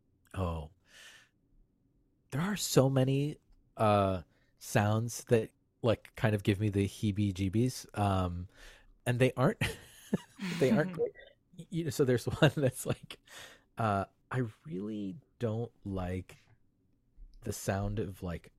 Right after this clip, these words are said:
Speaker 1: um, cloth on metal.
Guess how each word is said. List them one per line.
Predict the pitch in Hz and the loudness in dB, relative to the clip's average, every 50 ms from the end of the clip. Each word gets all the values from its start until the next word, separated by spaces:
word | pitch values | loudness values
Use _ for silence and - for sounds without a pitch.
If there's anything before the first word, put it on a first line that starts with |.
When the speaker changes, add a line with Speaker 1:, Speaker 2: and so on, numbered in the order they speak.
| _ - | _ -12
Speaker 1:
um, | 90 87 78 76 73 71 73 - _ _ _ _ _ _ _ _ _ _ _ _ - | -10 -8 -8 -8 -10 -14 -18 -20 _ _ _ _ _ _ _ _ _ _ _ _ -18
cloth | - - - 113 98 110 135 147 - - - - - | -10 -4 -2 0 2 2 0 -2 -4 -8 -10 -8 -4
on | 123 117 107 104 98 95 95 92 90 87 | -4 -2 -2 -4 -4 -6 -8 -8 -6 -4
metal. | 85 87 98 131 170 196 208 | -2 0 2 2 2 2 0